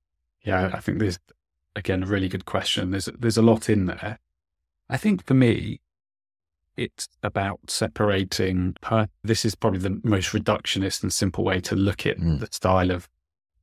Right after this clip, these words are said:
Speaker 1: writing that I and some others that I work with are interested in.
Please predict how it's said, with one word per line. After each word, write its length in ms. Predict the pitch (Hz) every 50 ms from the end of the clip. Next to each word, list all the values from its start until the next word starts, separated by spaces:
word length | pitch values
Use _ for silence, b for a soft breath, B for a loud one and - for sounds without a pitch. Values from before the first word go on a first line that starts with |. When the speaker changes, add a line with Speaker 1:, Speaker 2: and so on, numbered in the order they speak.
| _ _
Speaker 1:
writing 640 | - - 98 95 92 90 87 - - 101 98 95 90 90
that 100 | - - _ -
I 180 | 110 95 90
and 220 | 90 92 92 95 92
some 200 | - 107 98 95
others 340 | 95 90 95 95 95 - -
that 100 | - 107
I 80 | 98
work 340 | 90 95 92 90 - - -
with 220 | 98 92 90 - -
are 160 | 92 92 95 -
interested 500 | 98 90 - - - - - - 92 92
in. 160 | 92 - 82